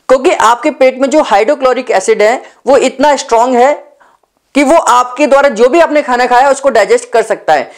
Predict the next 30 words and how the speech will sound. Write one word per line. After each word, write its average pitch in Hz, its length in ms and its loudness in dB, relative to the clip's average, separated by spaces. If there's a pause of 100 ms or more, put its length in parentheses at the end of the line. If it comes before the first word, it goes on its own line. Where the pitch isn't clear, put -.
(240)
लेकिन 254 320 0
हम 311 120 0
उसको 320 180 0
ख़राब 247 360 0
कर 262 140 0
देते 247 240 -4
हैं 277 80 -2
जब 269 120 2
हम 285 100 0
पानी 240 300 -2
के 269 100 -6
सा-, 226 180 2
अ, 220 140 0
खाना 226 280 0
खाते 240 260 0
समय 240 280 -2 (220)
पानी 226 260 -2
का 240 80 -2
इस्तेमाल 175 360 -6
करते 147 280 -6
हैं। 123 180 -6 (760)
तो 294 100 4
अगर 262 300 0
ये, 302 120 -2
और 269 240 -2
खड़े 254 220 0
होके 262 160 0
पानी 240 260 -2
नहीं 240 120 -4
पीना, 233 300 -4